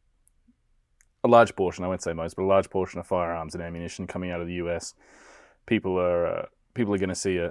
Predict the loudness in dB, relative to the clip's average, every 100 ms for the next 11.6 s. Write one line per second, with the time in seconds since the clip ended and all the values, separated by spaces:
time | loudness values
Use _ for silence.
0 | -6 -8 -6 -6 -8 -8 -6 -6 -8 -6
1 | -4 -4 -6 -10 -8 -8 -8 -10 -8 -8
2 | -8 -12 -10 -8 -8 -10 _ _ -20 -12
3 | -6 -4 -2 -2 -2 -2 -4 0 2 2
4 | 0 -4 -4 -6 -6 -8 -8 -8 -8 -10
5 | -8 -4 -2 -4 -6 _ -20 -20 -20 -20
6 | 0 2 2 2 0 2 4 4 2 2
7 | 0 -4 _ _ _ -8 -6 0 2 2
8 | -4 -6 -6 0 2 0 0 -2 -2 -4
9 | -4 -4 -6 -4 -2 -2 -4 -6 -6 -6
10 | -8 -8 -4 -2 -4 -4 -6 -4 -4 -4
11 | -6 -4 -2 -2 -4